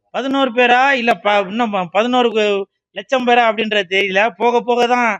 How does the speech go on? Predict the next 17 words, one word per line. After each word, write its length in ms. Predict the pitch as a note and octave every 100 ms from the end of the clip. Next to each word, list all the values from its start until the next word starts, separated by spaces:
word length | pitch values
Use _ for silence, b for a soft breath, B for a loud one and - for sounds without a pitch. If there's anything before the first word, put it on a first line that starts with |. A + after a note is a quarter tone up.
| - _ -
அதற்கான 400 | G#3 G3+ G3+ F#3
விசாரணைகள்ல 640 | F#3+ A#3+ A#3 G#3+ G#3 G#3
தான் 200 | G3 F3+
தெரிய 200 | G3+ G3+
வரும். 280 | F#3 G#3 C4+ b b _ _
நான் 160 | F3+ F3+
என்னுடைய 380 | A3 C#4 C#4 C4+
கருத்து 340 | B3+ C4 B3 B3+
என்னன்னாக்க, 480 | B3 A#3 G3+ F3 G#3+ C4 C4 C3+
உண்மையிலேயே, 800 | F3 B3 C4+ B3+ A#3+ A3 G3 A3 C4+ - _ _ _ -
ஆமா, 300 | E3+ E3+ E3+ E3 D#3
தண்டனைகளை 640 | F#3 B3 C#4 C4 B3 A#3
வந்து 180 | A3+ A#3
அதிகப்படுத்தினாதான் 960 | A3+ G#3+ B3+ B3+ A3+ - G#3 G3+ B3 B3
குற்றம் 380 | A3+ A3+ B3 F#3+
குறையும். 400 | G#3+ A#3 A3 A3 _ _ _
அதனால 320 | D#3 G3+ A#3